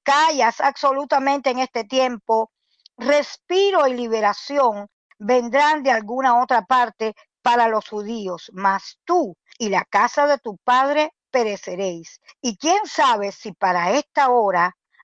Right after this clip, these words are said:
has llegado al reino". Es decir, el llegar al reino no fue casualidad,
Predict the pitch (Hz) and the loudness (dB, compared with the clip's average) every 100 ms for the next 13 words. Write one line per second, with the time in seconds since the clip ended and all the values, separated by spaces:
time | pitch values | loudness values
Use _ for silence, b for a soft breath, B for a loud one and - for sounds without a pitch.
0 | - 226 254 - 196 180 175 233 240 247 | -2 0 0 -4 -12 -8 0 0 0 -2
1 | - 202 185 202 175 175 170 _ 220 262 | -4 -6 -4 -4 -6 -14 -20 _ -6 -4
2 | 262 285 247 285 285 247 247 254 269 302 | -4 -4 -2 0 0 0 2 4 4 4
3 | 311 285 311 294 247 233 226 240 - 269 | 2 0 0 0 0 -4 -2 -2 0 0
4 | 285 262 262 226 214 240 | 0 0 0 -2 0 0